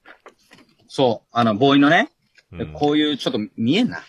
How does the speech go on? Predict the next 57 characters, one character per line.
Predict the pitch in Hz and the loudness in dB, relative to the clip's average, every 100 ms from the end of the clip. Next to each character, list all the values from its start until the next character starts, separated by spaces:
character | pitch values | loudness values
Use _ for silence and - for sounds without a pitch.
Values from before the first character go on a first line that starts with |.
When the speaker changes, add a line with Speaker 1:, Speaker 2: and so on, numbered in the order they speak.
| _ | _
Speaker 1:
見 | 110 160 | -6 -6
え | |
ん | 87 | -6
な、 | 76 | -12
今 | 71 | -20
な。 | - 104 | -20 -18
Speaker 2:
も | 90 78 73 | -16 -16 -18
う | - | -8
飛 | 123 | -6
ん | 123 | -4
ど | |
る | 107 73 | -6 -6
ね。 | 73 69 | -12 -8
Speaker 1:
ま | 127 | -4
あ、 | |
こ | - 160 | 0 2
う | |
い | 156 156 156 | 4 2 -2
う、 | - _ _ _ _ _ _ - | -8 _ _ _ _ _ _ -2
こ | 139 120 | 0 2
う、 | 92 | -2
Speaker 2:
う | |
ん。 | 82 78 73 71 76 98 _ _ - | -14 -14 -14 -16 -18 -20 _ _ 2
Speaker 1:
あ | 165 | 4
る | 151 | 4
ん | 113 | 0
で | 95 | -4
す | 101 | -10
よ。 | - - _ _ | -14 -18 _ _
Speaker 2:
そ | - 90 | -16 -6
う | |
そ | - | -2
う。 | 110 | 0
Speaker 1:
こ | |
う | 107 | 2
い | |
う、 | 101 | 0
こ | 98 95 90 | 0 -4 -4
う、 | - _ - - - - _ - | -12 _ -16 -14 -14 -18 _ -4
曲 | 147 120 120 | -2 2 4
が。 | 120 110 _ _ - | 2 0 _ _ -8
Speaker 2:
歌 | - 277 | -2 2
詞 | - | 4
が | 143 127 | 4 2
ね。 | 101 110 127 | 0 0 0
Speaker 1:
あ | |
の、 | 165 | 2
遊 | 214 | 4
び | 226 | 6
用 | 233 | 6
に | 220 208 | 4 4
ね、 | 214 226 | 4 2
シ | - - 247 254 | 0 2 4 6
ー | |
ビ | 277 262 | 6 6
ー | |
の、 | 196 190 143 - | 6 6 4 0